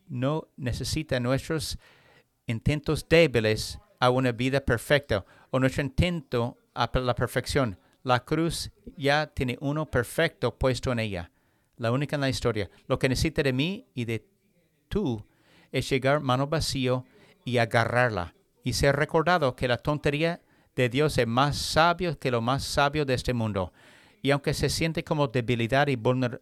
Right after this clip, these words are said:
vulnerabilidad, ese es el, un lugar de fuerza más grande. A-, aquí es donde nos-, nuestro Dios decidió en-, encontrarnos. Y cada día te-, podemos tener el mensaje de la cruz. Y el mensaje de la cruz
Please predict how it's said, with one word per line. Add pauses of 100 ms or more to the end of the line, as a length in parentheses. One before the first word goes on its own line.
vulnerabilidad, (460)
ese
es
el,
un
lugar
de (380)
fuerza
más
grande. (1160)
A-,
aquí
es
donde
nos-,
nuestro
Dios (100)
decidió
en-,
encontrarnos. (380)
Y
cada
día
te-,
podemos
tener
el
mensaje
de
la
cruz. (280)
Y
el
mensaje
de
la
cruz